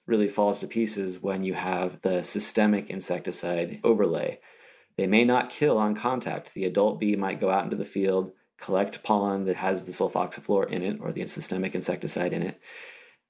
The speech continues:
And so the adult bee brings the pollen back into the hive, feeds it to the developing brood, and over time, that buildup within the hive causes the whole colony to sicken, weaken, and ultimately collapse.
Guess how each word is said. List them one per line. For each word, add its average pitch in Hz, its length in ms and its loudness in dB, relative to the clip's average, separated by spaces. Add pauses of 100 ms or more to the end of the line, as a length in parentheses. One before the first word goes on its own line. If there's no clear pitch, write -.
(120)
And 104 100 2
so 104 140 6
the 101 160 2
adult 101 340 2
bee 104 140 0
brings 107 480 0
the 110 80 0
pollen 101 400 0
back 92 320 0
into 98 200 -2
the - 120 0
hive, 110 500 2 (300)
feeds 113 380 2
it 113 100 2
to 92 60 -10
the 101 80 0
developing 95 560 0
brood, 98 540 2 (460)
and 104 160 -4
over 101 240 2
time, 101 680 0
that 101 280 -2
buildup 113 500 2
within 104 300 0
the 107 60 4
hive 107 760 -2
causes 101 440 0
the 98 80 -2
whole 101 220 0
colony 90 760 0
to 90 520 2 (140)
sicken, 117 640 2 (400)
weaken, 101 640 2
and 95 140 0
ultimately 90 640 0
collapse. 98 600 2